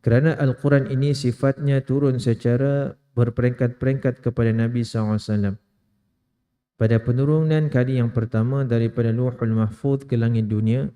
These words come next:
diturunkan secara sekaligus dan ia berlaku pada malam Al-Qadar. Tetapi setelah mana Al-Quran telah pun berada di langit dunia, diturunkan kepada umat manusia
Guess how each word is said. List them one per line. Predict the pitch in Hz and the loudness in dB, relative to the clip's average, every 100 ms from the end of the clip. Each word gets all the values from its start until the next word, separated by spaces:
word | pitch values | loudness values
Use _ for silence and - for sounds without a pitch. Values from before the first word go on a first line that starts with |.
| - | -4
diturunkan | 113 120 131 135 120 | -2 -2 -2 0 -2
secara | - 110 117 123 | -2 -2 0 0
sekaligus | 123 - 113 113 110 110 - - _ _ _ _ _ _ _ _ - | -2 -2 0 0 -2 -4 -8 -20 _ _ _ _ _ _ _ _ -4
dan | 117 113 | 0 2
ia | 123 | 2
berlaku | 139 123 120 117 123 | 2 2 2 0 -2
pada | 120 110 | 0 2
malam | 113 117 123 131 | 2 2 2 0
Al-Qadar. | 131 110 - 113 107 95 110 - _ _ _ _ _ _ _ _ | -2 -2 0 -2 0 -2 -6 -18 _ _ _ _ _ _ _ _
Tetapi | - 107 139 165 | -4 2 2 4
setelah | 147 131 131 127 | 2 2 4 4
mana | 131 147 143 | 4 0 2
Al-Quran | 127 117 - - 139 143 | 2 0 0 0 2 2
telah | 131 123 120 | 2 2 2
pun | 127 | 0
berada | 117 120 127 | 0 0 0
di | 123 123 123 120 120 | 2 2 2 0 -2
langit | 120 127 117 | -2 0 0
dunia, | 104 104 110 131 143 - _ _ _ _ _ _ | 0 0 2 0 -4 -10 _ _ _ _ _ _
diturunkan | 110 110 131 147 151 143 127 120 | -4 0 2 2 2 0 0 0
kepada | 120 123 | -2 0
umat | 131 123 | 0 -2
manusia | 123 120 120 120 - 135 135 139 135 | 0 0 0 -2 0 2 2 2 -2